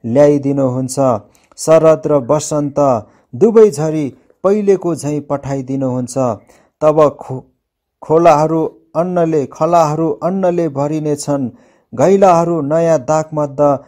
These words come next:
र तेलले भरेर पोखिनेछन्। म तिमीहरूलाई ती वर्षहरूको भर्ना गरिदिनेछु, जो ठुलो सलह,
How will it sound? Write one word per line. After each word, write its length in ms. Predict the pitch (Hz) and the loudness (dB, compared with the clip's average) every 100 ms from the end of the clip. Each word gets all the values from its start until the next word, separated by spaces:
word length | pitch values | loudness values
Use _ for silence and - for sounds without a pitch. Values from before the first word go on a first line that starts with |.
| _ 131 | _ -4
र 140 | 139 | -4
तेलले 500 | 135 147 156 151 151 | -2 -4 -2 0 0
भरेर 500 | 113 113 127 143 135 | -2 -4 -4 -2 -2
पोखिनेछन्। 960 | 131 131 - 127 123 - 127 117 104 _ _ _ _ - - - _ _ _ _ _ _ - | -2 -6 -6 -4 -4 -4 -6 -6 -10 _ _ _ _ -20 -20 -20 _ _ _ _ _ _ 0
म 200 | 135 156 | 4 4
तिमीहरूलाई 680 | - 180 180 165 165 165 151 | 2 0 2 2 4 2 2
ती 260 | 156 165 | -2 -6
वर्षहरूको 960 | 127 143 170 165 175 160 156 165 165 151 | -2 0 0 -2 0 0 0 -4 -4 -4
भर्ना 480 | 113 139 170 185 170 | -2 0 0 0 -2
गरिदिनेछु, 960 | 156 151 147 147 147 143 143 135 113 - _ - | -2 -4 -4 -2 -2 -2 -2 -4 -4 -8 _ -4
जो 120 | 156 | -2
ठुलो 400 | 160 214 233 226 | -2 2 4 4
सलह, 640 | 220 190 180 170 156 156 | 2 0 2 2 2 0